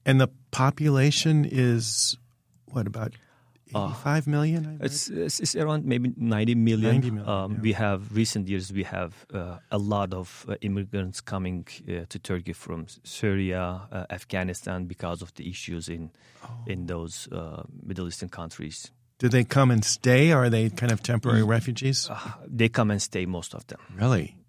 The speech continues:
Speaker 2: Most of them.
Speaker 1: Are they kind of staying in refugee camps, or do they ev-, eventually get
Speaker 2: Um, some of them are stationed in, um, southeastern part of Turkey, some of the cities in
Speaker 1: Mm-hmm.
Speaker 2: refugee camps. Um, but now,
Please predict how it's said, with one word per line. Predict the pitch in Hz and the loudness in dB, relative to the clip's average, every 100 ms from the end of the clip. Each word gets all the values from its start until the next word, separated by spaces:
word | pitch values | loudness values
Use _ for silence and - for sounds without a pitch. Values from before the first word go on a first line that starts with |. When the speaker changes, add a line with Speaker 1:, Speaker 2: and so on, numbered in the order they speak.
| _ - | _ -12
Speaker 2:
Most | 90 - | -10 -10
of | - | -16
them. | - - - 151 - _ _ - - _ _ _ _ _ _ - | -18 -20 -20 -20 -20 _ _ -20 -20 _ _ _ _ _ _ 0
Speaker 1:
Are | 113 | 4
they | 110 107 101 107 - _ _ _ _ _ - | 6 6 4 0 -6 _ _ _ _ _ -4
kind | 104 | -2
of | 95 | 0
staying | - 113 110 | 2 4 4
in | 95 | 4
refugee | 113 - 131 | 2 2 0
camps, | - 139 156 - | 4 6 6 4
or | 107 | 2
do | 98 | 2
they | 98 98 | 2 2
ev-, | 90 - | 0 -2
eventually | 104 110 110 113 123 120 | 0 2 2 4 6 6
get | 123 | 4
Speaker 2:
Um, | 117 - | 0 -6
some | - 151 - | -2 0 0
of | - | 0
them | 139 127 | 2 4
are | 120 | 4
stationed | - - 123 - 117 | 2 0 2 0 0
in, | 104 98 95 - - | 0 0 -2 -6 -4
um, | 101 90 87 87 76 - - _ | -2 0 -2 -4 -8 -10 -18 _
southeastern | - - 113 110 110 - - 120 113 - 101 | -10 -2 2 2 2 -6 -6 -4 -4 -6 -10
part | - 98 | -6 -4
of | 98 - | -4 -6
Turkey, | 98 95 - 98 | -6 -4 -6 -8
some | - 98 | -4 -4
of | 92 | -4
the | - | -6
cities | - 98 92 98 - | -8 -6 -6 -6 -8
in | - 92 | -8 -6
Speaker 1:
Mm-hmm. | 87 | -4
Speaker 2:
refugee | 95 104 - 101 | -4 -4 -4 -6
camps. | - 92 90 90 - - - | -8 -8 -8 -8 -10 -10 -6
Um, | 87 80 78 85 104 | -6 -8 -12 -16 -10
but | 104 95 104 | -6 -4 0
now, | 104 98 90 | 0 2 -2